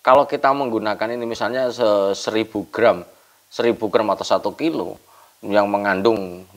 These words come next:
delapan puluh dua koma tujuh gram, eh, P dua O lima per satu kilo, maka kalau kita mau pakai S P tiga enam berapa ya, ini menjadi dasar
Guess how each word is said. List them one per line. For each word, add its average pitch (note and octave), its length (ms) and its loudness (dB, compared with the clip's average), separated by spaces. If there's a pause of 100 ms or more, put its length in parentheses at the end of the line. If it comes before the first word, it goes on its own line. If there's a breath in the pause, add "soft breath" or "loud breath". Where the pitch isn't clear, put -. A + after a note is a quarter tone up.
delapan G2 560 4
puluh G2+ 400 -6 (140)
dua A2+ 420 6
koma G2+ 240 -4
tujuh - 480 -10
gram, C3+ 380 4 (680 soft breath)
eh, G2+ 220 2
P - 40 -2 (120)
dua G#2 180 6
O F#2 140 4
lima G#2+ 260 0
per G#2 460 6
satu G2+ 320 2
kilo, D#3+ 340 2
maka G2+ 320 0
kalau G#2+ 240 4
kita G2 240 -2
mau F#2+ 240 0
pakai F2 240 -2
S - 80 -10
P F#2 80 -6
tiga F#2 240 0
enam A#2 160 2
berapa D2+ 300 0
ya, F#2+ 100 0
ini C#3 220 -2
menjadi G2 420 -4
dasar A#2+ 480 2